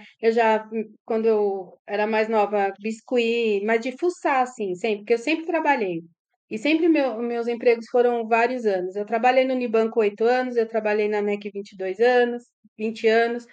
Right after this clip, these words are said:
Então, assim, sempre foram, né? E, então, eu já fiz biscuit, pintura. Só que, assim, não dá pra você misturar um monte de coisa, não adianta.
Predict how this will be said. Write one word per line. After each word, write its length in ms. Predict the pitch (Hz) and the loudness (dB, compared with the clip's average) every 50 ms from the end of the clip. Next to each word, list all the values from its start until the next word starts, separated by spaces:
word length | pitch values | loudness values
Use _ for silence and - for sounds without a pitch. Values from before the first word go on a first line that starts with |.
| - - - - - _ | -20 -20 -20 -20 -8 _
Então, 140 | - 277 | -2 0
assim, 180 | 285 285 285 254 | 0 0 -2 -2
sempre 300 | 262 330 370 359 415 392 | 0 0 2 4 4 4
foram, 400 | 381 415 381 370 339 294 254 233 | 4 2 2 2 2 0 0 -2
né? 240 | 226 226 233 247 262 - _ _ _ _ _ _ _ _ _ - | -2 -2 -2 -2 -4 -6 _ _ _ _ _ _ _ _ _ -4
E, 540 | 240 247 247 240 240 240 233 233 226 220 226 | -2 0 0 2 2 0 0 -2 -4 -4 -2
então, 160 | 220 269 254 | 0 0 2
eu 60 | 240 | 2
já 140 | 226 220 220 | 0 -2 -2
fiz 160 | - 208 196 202 | -4 -10 -8 -6
biscuit, 680 | 240 247 240 - - - 262 254 247 240 226 220 220 | -8 -8 -8 -10 -12 -6 -4 -2 -2 -2 -2 -4 -6
pintura. 880 | 240 240 247 240 - - 269 269 262 254 240 226 202 202 202 190 185 190 - _ _ _ _ _ _ _ _ _ _ _ - | -6 -6 -6 -6 -4 -2 0 2 2 2 2 2 2 2 2 2 0 -2 -6 _ _ _ _ _ _ _ _ _ _ _ -4
Só 220 | - 320 330 320 | 0 0 0 2
que, 100 | 349 359 | 0 -2
assim, 260 | 359 349 311 277 247 240 | -4 -2 -4 -4 -2 0
não 200 | 269 294 330 294 | 0 0 2 2
dá 160 | 285 294 294 | 2 0 0
pra 140 | 370 339 320 | 0 -2 -2
você 260 | 320 311 320 - 302 | -2 -2 -2 -4 -6
misturar 380 | 277 262 254 - - 233 220 226 | -6 -6 -6 -4 -4 -2 -2 -2
um 40 | 226 | -4
monte 260 | 226 226 220 - 226 | -6 -10 -10 -12 -12
de 140 | 220 233 226 | -10 -10 -6
coisa, 360 | - 196 185 185 180 196 202 | -4 -4 -4 -4 -4 -8 -6
não 180 | 202 226 254 285 | -4 -2 0 0
adianta. 560 | 311 302 311 285 247 202 190 190 175 - - | 0 0 2 2 2 2 0 -4 -10 -12 -16